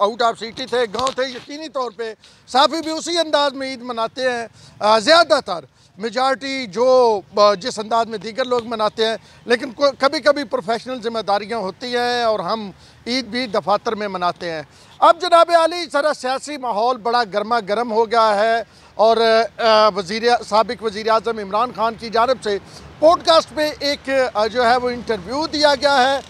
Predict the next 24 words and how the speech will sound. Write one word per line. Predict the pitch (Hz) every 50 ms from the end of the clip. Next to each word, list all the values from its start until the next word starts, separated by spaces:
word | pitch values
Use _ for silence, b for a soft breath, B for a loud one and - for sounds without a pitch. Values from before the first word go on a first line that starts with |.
| B B B B - -
जिसमें | - 349 - - 302 339 330
उन्होंने | 311 311 311 311 311 311 311
अहम | 254 - 254 233 262 277 277 262 -
इंकशाफात | 262 240 247 - - 233 208 - 214 214 214 - - 214 214 233 254 247 -
किए | - 254 233 240 247 233
हैं। | 220 226 233 226 B B B B B B -
क्या | - 247 277 302
इंकशाफात | 311 302 294 254 294 254 - 247 254 247 170 220 233 240 233 _
किए | - 226 233 240
हैं | 247 240 214
ज़रा | 226 226 226
हम | 208 196 208 202 196
इमरान | 196 185 180 196 214 254 269
खान | 190 220 240 247
की | 208 180 247
ज़बानी | 202 214 220 190 208 208 226 240
भी | 208 240 240
आपको | 233 233 - - - 226
सुनाएंगे, | - 254 - - 285 277 277 240 - 277 262 233 - B B B B B
आ, | - 233
और | 254 262 247 - 294 302 311 311 302 277 240 220 185 b b b b b -
उस | 277 - -
पर | 247 339
एक | 330 339 311 -